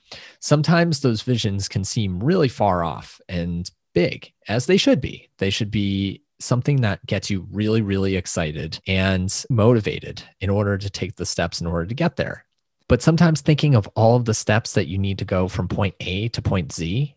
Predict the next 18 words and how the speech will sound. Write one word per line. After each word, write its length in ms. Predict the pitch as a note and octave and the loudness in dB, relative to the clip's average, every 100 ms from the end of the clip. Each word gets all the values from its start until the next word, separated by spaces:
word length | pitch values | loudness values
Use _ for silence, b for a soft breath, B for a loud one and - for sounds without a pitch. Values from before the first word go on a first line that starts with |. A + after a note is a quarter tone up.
| - | -8
can 160 | - G#2+ | -4 2
feel 180 | D3 | 4
really 340 | C#3+ B2 D3+ E3 | 4 6 6 6
intimidating. 640 | B2+ - G#2+ F2 D#2 C2 - - | 4 4 2 2 -2 -6 -14 -12
So 180 | - A2 | 0 0
having 340 | - C3 D3+ | 2 2 4
that 160 | B2 G#2+ | 2 0
twelve-week 520 | - G#2+ G#2+ G#2+ - | 4 2 2 -2 -4
plan 520 | - G2+ F#2 F2+ F2+ - B B B | -6 -2 0 0 -2 -6 B B B
can 180 | - C#3 | 2 6
really 360 | E3 A3 F#3+ E3+ | 6 6 6 6
make 320 | A2+ A2+ - | 4 2 -4
achieving 460 | G#2 - C3 A#2+ B2 | -8 -2 2 4 4
your 120 | G#2 | 4
vision 460 | F#2 F#2 G2 F2+ - - | 2 0 2 -2 -4 -6
much 300 | F#2+ F2+ - | -2 -2 -2
more 180 | F2+ E2+ | -2 -2
manageable. 680 | D#2 D2+ D#2 - - - | -2 -4 -6 -8 -10 -14